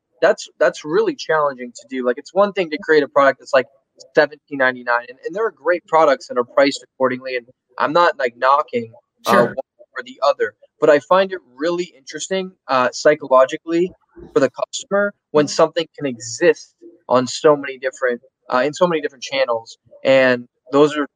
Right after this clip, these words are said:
Speaker 1: usually my favorite brands, like, when I watch that executed. And when I see your brand, I could definitely see them. I could see it at Erewhon doing phenomenal, and then also in, in a Kroger or a conventional retailer as well. So.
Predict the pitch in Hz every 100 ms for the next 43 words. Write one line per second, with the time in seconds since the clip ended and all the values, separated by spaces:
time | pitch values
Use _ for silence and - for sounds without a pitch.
0 | - 175 196 160 151 131 - 143 143 131
1 | - 123 131 127 120 117 120 120 117 123
2 | - 131 120 110 123 120 - 123 117 120
3 | 127 135 - 185 160 160 139 123 110 _
4 | 143 147 139 123 - 127 123 - _ -
5 | - 117 135 127 123 147 156 165 170 131
6 | 123 117 - _ - 120 117 123 160 185
7 | 185 _ - 135 139 143 156 - 143 127
8 | - - 120 - 151 156 165 165 156 131
9 | 123 110 123 143 - 135 127 127 123 -
10 | 117 110 110 - 107 247 _ _ - -
11 | 120